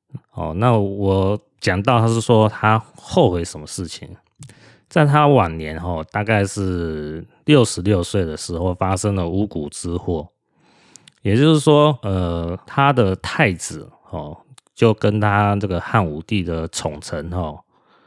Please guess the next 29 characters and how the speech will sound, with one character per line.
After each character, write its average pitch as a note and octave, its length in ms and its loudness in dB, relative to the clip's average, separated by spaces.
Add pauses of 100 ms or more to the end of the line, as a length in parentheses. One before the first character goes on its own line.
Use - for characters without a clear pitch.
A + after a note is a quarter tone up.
(280)
有 E2 280 -4
一 F2+ 60 -4
个 E2 500 -4 (840)
矛 F2 260 -2
盾， G#2+ 260 2 (400)
哦， D2+ 220 -12
就 G#2 140 -6
是 G2 340 -4 (560)
太 D3+ 180 2
子 G2+ 200 -4
就 A2 120 0
是 G#2+ 140 0
将 G#2+ 240 0
来 F2 140 -2
要 F#2 160 0
成 E2+ 260 -8
为 E2+ 80 -4
皇 D#2+ 300 -10
帝 F#2 120 -6
的 C#2+ 180 -10
人 C#2 120 -14
嘛。 D2 240 -20 (640)
啊， - 100 -2
他 B2+ 160 0
的 C#3+ 60 4
宠 F2 320 -4
臣 F#2+ 260 -4
呢， G#2 340 0
跟 A2+ 400 0